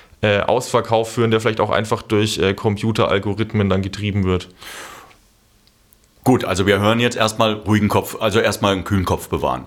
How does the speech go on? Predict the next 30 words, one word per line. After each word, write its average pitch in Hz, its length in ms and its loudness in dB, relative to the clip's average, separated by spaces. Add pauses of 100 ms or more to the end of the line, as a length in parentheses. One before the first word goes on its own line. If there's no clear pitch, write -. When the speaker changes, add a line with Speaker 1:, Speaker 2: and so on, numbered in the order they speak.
Speaker 2:
Das 78 240 -4
ist, 98 160 -4
glaube 92 180 0
ich, 87 40 -6
das 90 160 -6
Wichtigste. 120 600 0
Und 92 180 0
dann, 95 260 0
äh, 90 240 2
die 90 120 2
Auswirkungen 101 680 2
auf 92 300 0
die 92 440 2
europäische 98 560 0
oder 80 180 2
internationale 92 600 0
Bankenszene, 95 640 0
das 87 180 -2
ist 82 120 -6
noch 92 120 -2
überhaupt 87 260 0
nicht 85 200 -6
klar. 98 280 2
Das 92 160 -4
ist 85 120 -8
jetzt 92 200 -4
momentan, 87 460 -2
was 82 140 -6
wir 92 80 -2
sehen, 85 260 -2